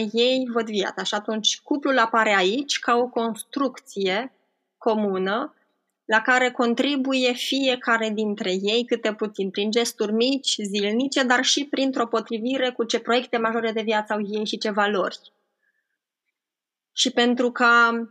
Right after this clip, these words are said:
un cuplu să aibă această viziune comună, ca să poată să construiască, e nevoie de, cum spuneai și tu, o cunoaștere,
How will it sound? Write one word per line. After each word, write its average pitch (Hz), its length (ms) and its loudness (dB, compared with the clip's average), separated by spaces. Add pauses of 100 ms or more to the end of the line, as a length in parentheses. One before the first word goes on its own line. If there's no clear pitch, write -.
(680)
un 226 160 2
cuplu 294 240 0
să 285 160 4
aibă 233 200 6
această 233 320 2
viziune 226 680 2
comună, 208 480 -2
ca 202 120 -2
să 202 140 -4
poată 220 260 0
să 233 140 -2
construiască, 208 840 -2
e 240 200 2
nevoie 247 600 0
de, 226 400 0
cum 226 80 -8
spuneai 220 360 0
și 208 220 -2
tu, 226 140 -2
o 240 260 0
cunoaștere, 226 1120 -2